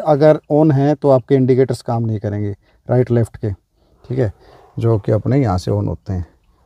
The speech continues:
वो भी मैं बता ही देता हूँ, जब light से कर रहे हैं इसके लिए आपको ignition on करना पड़ेगा।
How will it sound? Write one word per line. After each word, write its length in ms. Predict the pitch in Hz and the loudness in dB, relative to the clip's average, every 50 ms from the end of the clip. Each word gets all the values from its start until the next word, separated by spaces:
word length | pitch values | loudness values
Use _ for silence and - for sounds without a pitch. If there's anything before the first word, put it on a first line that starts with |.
| _ - | _ 2
वो 120 | 135 151 | 4 4
भी 100 | 156 165 | 6 4
मैं 100 | 170 156 | 4 4
बता 160 | 143 139 - | 4 4 6
ही 100 | 139 143 | 6 6
देता 220 | 147 139 127 - 139 | 6 6 4 4 2
हूँ, 140 | 147 156 127 - _ _ _ - 127 | 0 0 -2 -6 _ _ _ -16 -10
जब 240 | - 123 117 117 - _ _ - | -8 -8 -8 -8 -12 _ _ -6
light 160 | 113 117 110 | -4 -4 -4
से 120 | - 131 117 | -4 -6 -4
कर 160 | - 117 110 | -2 -2 0
रहे 120 | 110 120 | 0 0
हैं 80 | 147 160 _ _ - - - - - _ _ _ _ _ _ _ _ _ _ _ _ _ _ _ _ _ _ _ _ | -2 -2 _ _ -14 -14 -14 -14 -18 _ _ _ _ _ _ _ _ _ _ _ _ _ _ _ _ _ _ _ _
इसके 280 | - 113 - - 135 131 | -12 -10 -4 0 0 2
लिए 200 | 123 127 127 131 | 2 2 2 2
आपको 240 | 131 113 - - 131 | 2 2 0 0 0
ignition 360 | 123 123 123 123 113 117 123 | 0 0 0 -2 -2 -2 -2
on 140 | 120 117 117 | 0 0 0
करना 240 | 113 113 117 117 120 | 0 0 -2 -2 -2
पड़ेगा। 360 | 113 113 110 117 117 127 131 | -2 0 0 0 0 -2 -4